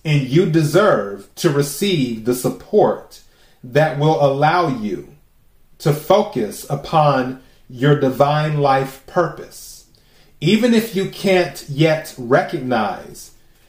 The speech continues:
your lovable qualities, trust that God and the angels can see how amazing you truly are." So deservingness.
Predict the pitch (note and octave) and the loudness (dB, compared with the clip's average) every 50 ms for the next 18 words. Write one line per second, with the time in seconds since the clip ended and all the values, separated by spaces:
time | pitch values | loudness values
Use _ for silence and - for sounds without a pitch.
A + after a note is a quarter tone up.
0 | _ _ _ A#2 A#2 B2 D3 D3 C#3+ C3 C3+ D3 D#3+ F3 D#3 E3 C#3+ D3+ D3 C#3+ | _ _ _ -8 0 2 4 4 4 2 2 2 2 2 0 0 0 0 0 -2
1 | - - - F3+ E3+ E3 D3+ A#2+ A2 - F2 D#2 D#2 - - - - _ _ - | -2 0 0 0 2 2 0 0 -2 -4 -6 -12 -14 -20 -20 -20 -20 _ _ -14
2 | - - F3 F#3 F#3+ - - - F3+ E3 B2 B2+ A#2 C#3 D#3 F3 E3+ D#3 C3 A#2+ | 0 2 2 2 2 0 0 0 0 0 0 -2 0 0 2 2 2 0 -2 -2
3 | - - - - C#3+ C#3 C3+ C3 C3 C3 - C#3+ D#3 D#3 D3+ C#3+ - B2 A2+ G#2 | -2 -4 -6 -6 -4 -4 0 0 -2 0 0 0 0 2 0 -2 0 -2 -2 -2
4 | G2 G2+ - - - _ _ _ _ _ - - D3 C3+ C3 - - F3+ F3+ E3 | -4 -6 -12 -16 -18 _ _ _ _ _ -2 0 0 0 0 -2 2 2 2 2
5 | D3 C3 D#3 C#3+ C3 C3 B2 C3 C3+ D3+ D#3 D#3 D#3 C#3+ C3 B2+ A2 G2 F#2 F2+ | 2 2 2 2 2 2 0 0 0 0 2 0 0 -2 -2 -2 -4 -4 -6 -10
6 | F2+ - _ _ _ _ _ _ _ A#2 A#2+ C3+ C#3+ C#3+ - - - D3 C#3 C3 | -16 -20 _ _ _ _ _ _ _ -8 -2 -2 0 0 0 0 2 2 4 4
7 | B2+ A#2+ - - C3+ A#2+ - - - - - - _ _ _ _ _ _ _ _ | 2 0 0 0 0 0 0 -4 -10 -18 -20 -20 _ _ _ _ _ _ _ _
8 | _ _ _ _ _ _ _ _ _ _ _ _ _ _ _ _ - - E3 D3 | _ _ _ _ _ _ _ _ _ _ _ _ _ _ _ _ -2 0 0 0
9 | C3+ C3+ C#3+ C3 - D#3 D#3+ E3 D#3 C#3 C3+ A#2+ A#2 G#2+ G2+ E2+ - - - - | 2 0 -2 0 2 2 2 2 0 -2 -4 -4 -4 -6 -6 -8 -12 -14 -14 -14
10 | - - - - | -14 -14 -16 -18